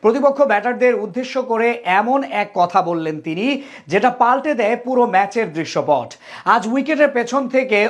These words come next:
অদ্ভুত এক কাণ্ড ঘটান টাইগার জাতীয় দলের কাপ্তান। সিলেট স্ট্রাইকার্সের দুই ব্যাটারকে বলেন এক চমকে যাওয়ার মতো কথা, যার প্রভাবে পাল্টে যায় ম্যাচের মোড়। উইকেটের পেছন থেকে নাজমুল হোসেন শান্তর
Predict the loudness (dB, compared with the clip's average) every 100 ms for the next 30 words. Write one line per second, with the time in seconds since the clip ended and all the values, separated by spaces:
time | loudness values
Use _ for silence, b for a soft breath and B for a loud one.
0 | 2 2 2 -6 -4 -4 -2 -2 0 -2
1 | 0 0 2 0 0 -2 0 -2 -2 -4
2 | -4 -4 -2 -2 -2 -2 -2 -2 -4 B
3 | B B 2 2 2 0 0 2 -2 -2
4 | -4 -4 -6 -4 -2 0 0 0 0 0
5 | 0 0 -2 -4 -4 -4 -2 0 0 0
6 | 0 4 2 2 -2 -6 -6 -8 -8 -10
7 | -12 B B B 2 2 4 2 4 2
8 | 0 0 0 2 -2 2 0 0 -4 -2
9 | -4 -2 -4 -4 -8 -8 -4 -2 -2 0
10 | -2 -2 -2 -2 0 0 2 0 0 0
11 | -2 -2 -4 2 0 2 0